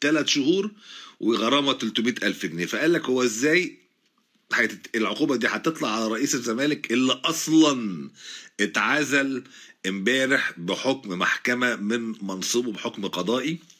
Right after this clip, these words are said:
كمان بيقول لك: الأهلي معترض من الأساس على طريقة اختيار اللجنة دي أصلا، لأنها جت بعد، بالتعيين بعد تدخل من وزارة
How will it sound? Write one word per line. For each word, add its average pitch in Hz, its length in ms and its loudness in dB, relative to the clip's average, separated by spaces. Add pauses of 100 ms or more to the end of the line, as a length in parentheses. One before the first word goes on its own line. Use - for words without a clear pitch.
(720)
كمان 151 340 2
بيقول 160 240 2
لك: 160 180 0
الأهلي 147 320 0
معترض 127 480 0
من 104 140 0
الأساس 110 520 -2
على 117 240 0
طريقة 120 360 -2
اختيار 120 300 0
اللجنة 107 400 0
دي 107 120 -4
أصلا، 76 560 -6 (420)
لأنها 104 460 2
جت 113 440 -2
بعد، 110 600 -2
بالتعيين 104 600 -2
بعد 120 280 -2
تدخل 107 440 -2
من 98 220 -2
وزارة 104 280 -2